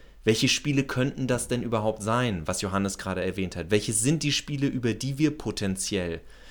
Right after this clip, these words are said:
in zehn, zwanzig Jahren noch reden? Weil wenn wir mal ein prominentes Beispiel nehmen, vor zehn Jahren waren alle sicher, "Über BioShock werden wir noch in fünfzig Jahren", die Leute wissen überhaupt nicht mehr, was BioShock eins ist.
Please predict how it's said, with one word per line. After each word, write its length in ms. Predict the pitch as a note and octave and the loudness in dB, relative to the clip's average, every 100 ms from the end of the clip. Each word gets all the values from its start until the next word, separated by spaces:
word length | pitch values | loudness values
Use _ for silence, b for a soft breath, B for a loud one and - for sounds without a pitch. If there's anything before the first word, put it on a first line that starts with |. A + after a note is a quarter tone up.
| B B | B B
in 180 | C3 B2 | 0 2
zehn, 240 | B2+ A#2 | 2 2
zwanzig 380 | - A2+ A2 A2 | 2 0 0 0
Jahren 140 | A2+ | 2
noch 120 | A2 | 2
reden? 220 | A#2+ A#2 A2 | 2 4 4
Weil 140 | A2 | 6
wenn 140 | B2 | 4
wir 80 | B2+ | 2
mal 160 | A#2+ A2 | 2 2
ein 160 | A2+ | 0
prominentes 540 | - A#2+ A#2+ A2+ G2+ G2 | -2 -2 0 -2 -6 0
Beispiel 720 | G#2 G#2+ C#3 - D3 C3+ C3 | 2 4 2 0 2 2 2
nehmen, 360 | B2+ B2+ B2+ B2+ B B | 0 0 -2 -6 B B
vor 220 | - B2 A2+ | -4 -2 0
zehn 380 | - C3 D#3+ | 4 4 6
Jahren 340 | C#3+ A2 A2 G#2 | 4 4 2 2
waren 180 | G2+ F#2+ | 0 0
alle 260 | A2+ C#3 C#3+ | 0 2 2
sicher, 460 | A2 A2+ A2+ G2+ B B B | 2 0 2 0 B B B
"Über 360 | B2 G2 G2 F#2+ | 0 4 4 6
BioShock 840 | G#2 A2+ B2 B2 - A#2+ A2+ - | 6 6 6 4 2 2 2 4
werden 440 | A2 A#2 A#2 A#2 | 8 8 6 4
wir 180 | A2+ A2+ | 4 4
noch 340 | A2+ A2 A2 A2+ | 6 6 4 2
in 220 | A2+ G#2 | 2 2
fünfzig 640 | - B2+ B2+ - C3 B2 | 6 4 4 0 4 4
Jahren", 540 | A#2+ A#2 A#2 A2+ A2+ A2+ | 6 6 6 4 0 2
die 60 | |
Leute 260 | G#2+ A2+ G2 | 6 6 4
wissen 180 | G#2+ A2 | 0 0
überhaupt 280 | F#2 F#2 F#2+ | 0 0 -2
nicht 100 | G2 | -2
mehr, 160 | F2+ | -2
was 160 | F2+ - | -2 -4
BioShock 400 | E2 D#2+ D#2 - | -4 -4 -10 -10
eins 220 | D2+ C#2+ | -12 -12
ist. 180 | - | -14